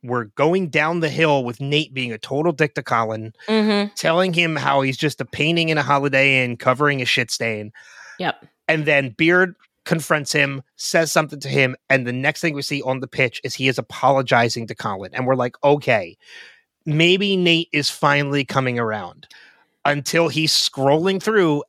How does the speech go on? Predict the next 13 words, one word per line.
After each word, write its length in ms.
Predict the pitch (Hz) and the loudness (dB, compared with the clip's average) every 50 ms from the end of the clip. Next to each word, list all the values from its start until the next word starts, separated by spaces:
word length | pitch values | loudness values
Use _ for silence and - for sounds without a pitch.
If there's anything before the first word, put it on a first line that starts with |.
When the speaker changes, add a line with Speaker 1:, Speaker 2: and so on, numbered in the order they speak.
| - | 0
Speaker 1:
and 180 | - 139 139 135 | 0 0 0 -2
he 220 | - 151 147 147 | -4 -4 -4 -2
sees 440 | 139 - - - 156 156 165 165 - | -2 -2 -2 0 0 0 0 0 0
a 80 | 180 - | 0 -2
tweet 360 | - - 226 233 190 147 - - | -2 0 0 0 0 0 -2 0
that 180 | 147 143 - - | 0 0 0 0
says, 360 | - 156 139 135 135 123 - | 2 2 2 2 2 0 -4
"This 220 | - 127 139 131 - | -4 -4 -4 -2 -2
guy 220 | - 156 151 156 | 0 2 2 2
is 180 | 160 147 143 - | 2 0 -2 -4
still 320 | - - - 123 123 120 117 | -6 -4 -2 -2 0 0 0
a 40 | |
loser." 560 | 117 113 113 104 98 92 - - - - - | 0 0 0 -2 -2 -4 -6 -6 -8 -14 -18